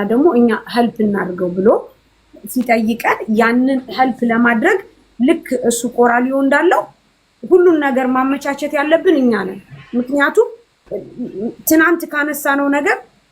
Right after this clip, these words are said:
ዛሬ ተምሮ ነገ ሌላ ስህተት እንዳይደግም ማድረግ ያለብንም አሁንም እኛ ነን። ተመልሰን እዳውም ለእኛ ስለሆነ፣ ስለዚህ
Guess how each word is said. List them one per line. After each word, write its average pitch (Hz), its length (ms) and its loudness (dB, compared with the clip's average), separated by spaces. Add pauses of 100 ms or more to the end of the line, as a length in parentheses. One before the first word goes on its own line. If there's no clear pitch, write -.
(100)
ዛሬ 269 340 0 (420)
ተምሮ 285 420 -2 (520)
ነገ 269 320 0
ሌላ 277 280 0
ስህተት 269 380 -6
እንዳይደግም 277 680 2
ማድረግ 254 340 -2
ያለብንም 254 480 0 (100)
አሁንም 311 420 4
እኛ 233 160 -2 (100)
ነን። 185 160 -10 (1500)
ተመልሰን 359 640 0
እዳውም 320 360 2
ለእኛ 302 240 -2 (100)
ስለሆነ፣ 240 400 -6 (1000)
ስለዚህ 320 420 2